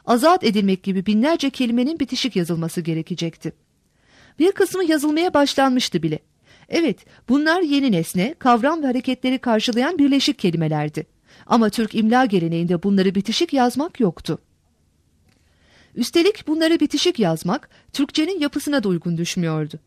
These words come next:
Bitişik yazılan kelime tek kelime gibi algılanıyor ve vurgunun yeri değiştirilebiliyordu. Kara borsa ve yaş çay kelimelerini bitişik gören spikerlerimiz vurguyu ikinci kelimeye kaydırarak dilimizin vurgu sistemini bozuyorlardı. Esasen Türkçe,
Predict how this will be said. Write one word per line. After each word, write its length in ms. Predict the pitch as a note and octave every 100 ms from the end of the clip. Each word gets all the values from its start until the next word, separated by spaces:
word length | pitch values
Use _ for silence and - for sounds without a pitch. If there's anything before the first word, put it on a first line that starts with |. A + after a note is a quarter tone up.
| _ _ _ _ -
Bitişik 360 | A3 A#3+ F#4 F4
yazılan 400 | B3+ G3+ F#3+ E3
kelime 380 | - E3 F3+ C4+
tek 280 | - E4
kelime 280 | - B3+ B3
gibi 220 | A3+ F#3
algılanıyor 720 | F3 D#3+ D#3+ E3 D#3+ E3+ D4
ve 100 | C4+
vurgunun 460 | G#3+ A3+ G3+ B3 E4+
yeri 220 | C4+ A#3
değiştirilebiliyordu. 1000 | A#3 A3+ - A#3+ D4 D4 A#3+ F#3 D#3 D#3 _ _ _ _ _ _ _
Kara 300 | - D#4 G4
borsa 360 | F4 E4 - F4
ve 60 | B3
yaş 340 | G3 C#4 D#4
çay 220 | - F3+
kelimelerini 560 | E3+ G3 F3+ F3+ F#3 F#3
bitişik 340 | F#3+ - F4
gören 260 | C4 A3+ A3+
spikerlerimiz 800 | - A3+ A3 A3+ A3 A#3 E4 -
vurguyu 340 | C4 A#3 D4+
ikinci 340 | F4 - C#4 D4+
kelimeye 380 | A#3+ F#3 E3
kaydırarak 600 | D#3+ F3+ E3 E3 D#3+ C#4+ _ -
dilimizin 440 | A3+ B3+ C4 E4 C4+
vurgu 240 | B3+ E4
sistemini 520 | D#4 C#4 C#4 C4 E4
bozuyorlardı. 800 | C#4+ A#3 A3+ F3+ D#3 D3 C#3+ D#3 _ _ _ _ _ _ _ -
Esasen 540 | A3+ C4+ B3 A#3+ F3
Türkçe, 440 | E3 D#3+ - G#3+